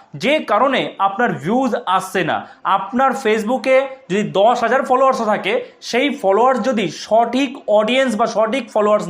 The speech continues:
না হয়, মানে আপনি just ইনভাইট করেছেন, তারা just আপনার ইনভিটেশনটা অ্যাকসেপ্ট করেছে বা আপনাকে ফলো করেছে, কিন্তু তারা তো আপনার কন্টেন্ট পছন্দ করে না, আপনার কন্টেন্ট তারা দেখে না,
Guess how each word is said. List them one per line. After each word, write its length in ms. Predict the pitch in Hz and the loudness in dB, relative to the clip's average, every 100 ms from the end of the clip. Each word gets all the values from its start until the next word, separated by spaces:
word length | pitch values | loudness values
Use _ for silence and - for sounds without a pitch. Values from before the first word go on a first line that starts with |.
| 185 | 2
না 80 | 247 | 4
হয়, 160 | 196 120 - - - | 2 0 -6 -18 -2
মানে 140 | 190 254 233 185 | 0 2 0 0
আপনি 160 | 208 254 | -2 0
just 180 | 254 254 - 240 | 0 0 0 0
ইনভাইট 300 | 226 247 247 | 2 2 2
করেছেন, 300 | 262 254 285 220 - _ 208 | 0 0 0 -4 -8 _ 0
তারা 160 | 220 185 | 2 2
just 200 | 220 254 - - 190 | 0 0 -6 -6 -2
আপনার 180 | - 233 226 | 0 -2 0
ইনভিটেশনটা 520 | 214 262 254 254 254 262 - | 0 2 0 -2 0 0 0
অ্যাকসেপ্ট 480 | 208 - - 254 - 220 | -6 -4 0 0 0 0
করেছে 320 | 208 196 254 302 - - 160 | 0 2 2 2 -4 -6 2
বা 100 | 233 302 196 208 | 2 2 0 0
আপনাকে 400 | 208 220 247 285 285 | 0 -2 0 0 2
ফলো 180 | 277 254 180 | 2 2 2
করেছে, 280 | 151 127 107 - - | -2 -2 -8 -10 -4
কিন্তু 160 | 240 240 | -2 2
তারা 180 | 175 220 240 | 2 2 2
তো 60 | 262 - 190 | 0 0 -2
আপনার 260 | 185 226 240 - | -2 -2 -4 0
কন্টেন্ট 380 | 220 247 240 285 214 233 | 0 0 0 -2 0 -2
পছন্দ 280 | 220 220 202 165 | -2 -2 -2 0
করে 140 | 135 | -2
না, 100 | 110 - - - 196 | -2 -8 -16 -4 -4
আপনার 240 | 233 269 262 233 | 0 -2 0 0
কন্টেন্ট 360 | 240 240 285 254 | 2 2 0 2
তারা 140 | 277 208 247 | 0 2 0
দেখে 220 | 233 220 | 0 -2
না, 60 | 156 | -2